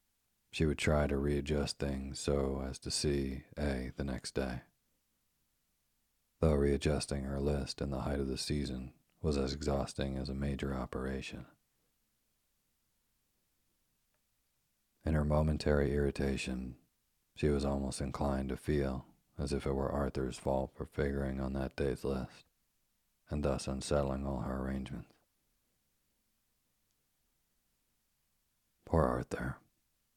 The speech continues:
From the first, he had been one of her failures. She had a little cemetery of them, a very small one, planted over with quick-growing things, so that you might have walked all through her life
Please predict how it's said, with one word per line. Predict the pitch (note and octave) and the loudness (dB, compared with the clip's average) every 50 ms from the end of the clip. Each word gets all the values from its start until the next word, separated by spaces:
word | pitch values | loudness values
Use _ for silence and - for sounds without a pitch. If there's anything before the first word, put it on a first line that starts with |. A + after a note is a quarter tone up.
| _ _ _ _ _ _ _ _ _ _ | _ _ _ _ _ _ _ _ _ _
From | - - D#2+ D#2 | 0 2 2 2
the | D2 C#2+ | 2 2
first, | - - E2 D#2+ D2+ C#2+ - - - | 4 4 4 6 4 2 0 -4 -2
he | - D#2 | 0 2
had | D#2 D2 C#2+ | 2 2 4
been | D2 D2+ D2+ D2 | 2 2 2 2
one | D2 D2 C#2+ | 0 0 -2
of | C#2+ C#2+ | -2 -2
her | - C#2+ C#2+ | -2 -4 -2
failures. | - C#2+ C#2 C#2 C2+ C2+ C2 C2 C2+ C2+ - - - - _ _ _ _ _ _ _ _ _ _ _ _ _ _ _ _ _ _ _ | 0 0 0 0 0 -2 -2 -4 -6 -6 -10 -14 -20 -20 _ _ _ _ _ _ _ _ _ _ _ _ _ _ _ _ _ _ _
She | - C#2 | -2 0
had | B1+ C#2 D2 C#2 | 2 2 2 2
a | C#2 | 0
little | C#2 C#2+ C#2+ C#2 C2+ | 0 0 0 -2 -2
cemetery | - - D2 C#2+ C#2 C2+ - - C#2 C2+ C2 C2 C2+ | -2 -2 -2 0 -2 -4 -2 -2 -2 0 0 -2 -2
of | C2 C2+ | -4 -4
them, | C#2 B1+ C2 C2+ C#2 - - _ _ _ _ _ _ _ _ _ _ _ _ _ _ - | -4 -6 -6 -6 -8 -12 -16 _ _ _ _ _ _ _ _ _ _ _ _ _ _ -6
a | - | 0
very | D2+ D2+ C#2+ C#2+ C#2 | 2 2 4 2 2
small | - - - D2+ C#2+ C#2+ C#2+ | -2 -2 -2 0 0 0 0
one, | C#2 C2+ C2+ C#2 - - _ _ _ _ _ _ _ _ _ _ _ | -2 -2 -4 -6 -8 -12 _ _ _ _ _ _ _ _ _ _ _
planted | - D#2 C#2 C#2+ - C#2 | 2 4 4 4 2 2
over | C#2+ D2 D2 C#2+ C#2 C#2+ C#2 | 2 4 2 2 2 0 0
with | C2+ B1+ - - | 0 -2 -4 -4
quick-growing | - - C#2+ - - - D#2 D2 C#2 C#2 C#2 C#2 C2+ | -2 -2 -2 -2 -2 0 0 2 2 2 0 -2 -4
things, | - - C2+ C#2 C2+ C2+ C#2 D2 - - - _ _ _ _ _ _ _ _ | -2 -2 -2 -2 -2 -4 -6 -10 -12 -16 -20 _ _ _ _ _ _ _ _
so | _ - D#2+ | _ -2 0
that | D2 C#2+ C2+ C2+ | 2 2 2 0
you | C#2+ C#2+ | 0 -2
might | C#2+ C#2 C#2 C#2 | 0 0 0 0
have | C#2 C#2 D2 | 0 -2 -2
walked | D2 C#2+ C#2+ C2+ C2 C2+ - - - | 2 2 2 2 2 0 -2 0 0
all | - C#2+ C#2 C#2 | 2 2 2 0
through | - - C#2 B1+ | 0 -2 -2 0
her | C2+ C#2+ C#2 | 0 0 0
life | C#2 C#2 C#2 C2+ C2+ C2+ | 2 2 0 0 -2 -4